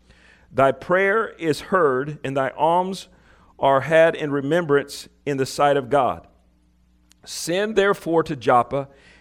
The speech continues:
and call hither Simon, who is surnamed is Peter.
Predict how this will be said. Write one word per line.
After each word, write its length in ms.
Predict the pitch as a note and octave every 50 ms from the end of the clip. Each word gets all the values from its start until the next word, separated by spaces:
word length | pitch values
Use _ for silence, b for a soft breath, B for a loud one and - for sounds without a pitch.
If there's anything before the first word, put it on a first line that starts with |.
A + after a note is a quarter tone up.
| b b
and 180 | - B2+ A#2 -
call 480 | - - - D#3 D#3 E3+ F3 F3+ G3
hither 480 | F3 - - F#3+ F3+ E3 C#3+ C#3 C#3 C3+
Simon, 720 | C3 - - - E3+ F3 F3 D#3+ C3+ A#2+ A#2+ C#3 C#3 B2+ -
who 120 | - D3+ D3
is 80 | B2+
surnamed 600 | - - - D3+ D#3+ E3 D#3+ D#3+ D#3+ D#3 D3 C#3+ b b b b b b b
is 180 | - B2+ A#2 -
Peter. 480 | - E3 G3+ G3+ F3+ C#3 B2 B2+ C#3+